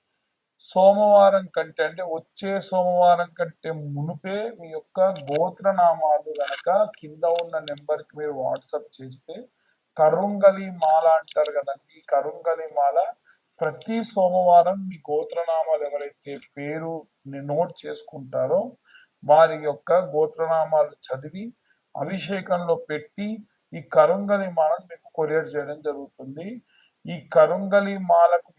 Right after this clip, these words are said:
మాత్రమే వెయ్యి నూట పదహారులు, గోత్రనామాలకి పూజకి ఛార్జ్ ఏమీ చేయవండి. వెయ్యి నూట పదహారులు పే చేస్తే మీకు ఈ కరుంగలి మాల కొరియర్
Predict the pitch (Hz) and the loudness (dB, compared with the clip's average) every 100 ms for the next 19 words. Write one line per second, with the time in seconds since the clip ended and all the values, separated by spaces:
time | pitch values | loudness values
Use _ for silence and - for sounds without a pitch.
0 | 147 151 160 170 170 196 196 160 165 170 | 2 2 2 -4 -6 -8 -8 -12 -14 -14
1 | - 151 147 147 151 185 - 156 156 165 | -10 -6 0 0 0 -6 -6 -6 -4 -4
2 | 165 160 160 160 156 156 - 180 - 151 | 0 0 2 2 2 -2 -6 -18 -14 -14
3 | 147 147 175 - 143 143 151 135 143 147 | -12 -14 -12 -8 -2 0 0 -4 -10 -10
4 | 156 151 135 139 135 127 123 - _ _ | -12 -14 -12 -10 -10 -10 -14 -20 _ _
5 | _ _ _ _ _ _ - 147 170 175 | _ _ _ _ _ _ -10 -6 -4 -4
6 | 165 160 156 165 170 165 160 156 156 151 | -4 -2 2 4 4 -4 -10 -10 -10 -12
7 | - 202 269 202 165 156 165 - 143 165 | -10 -10 -10 -12 -14 -14 -10 -2 0 -2
8 | 180 190 175 165 160 175 - 160 160 190 | -2 -4 -2 -2 0 -2 -6 -8 -4 -2